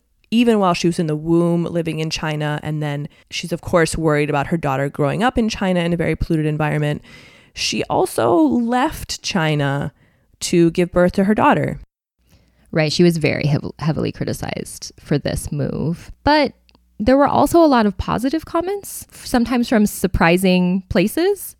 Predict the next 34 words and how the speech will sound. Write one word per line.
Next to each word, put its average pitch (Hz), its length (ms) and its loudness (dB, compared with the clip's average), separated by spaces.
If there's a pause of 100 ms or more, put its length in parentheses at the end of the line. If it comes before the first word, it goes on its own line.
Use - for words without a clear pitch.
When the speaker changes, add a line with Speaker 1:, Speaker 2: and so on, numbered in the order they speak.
Speaker 2:
about 170 300 2
the 170 60 -4
documentary. 160 760 0 (320)
Uh, 147 280 4
one 175 400 2
such - 280 -2
person 165 380 0
to 175 100 -2
compliment 160 420 -2
was 156 160 0
Chen 165 280 2
Jining. 156 500 -2 (340)
Speaker 1:
And 202 120 4
who's 196 160 6
that? 170 260 0 (160)
Speaker 2:
He 226 380 0
is 180 260 4
the 170 240 0
new 170 160 -2
Minister 170 400 -2
of 156 80 0
Environmental 147 560 -4
Protection, - 640 -10 (220)
and 175 100 -2
he 214 160 0
compared 170 640 2
her 160 520 0
work 147 340 -2
to 147 240 0
Rachel 143 240 0
Carson's - 380 -4
Silent - 280 -4
Spring. - 460 -6 (240)
Speaker 1:
Oh. 190 920 -2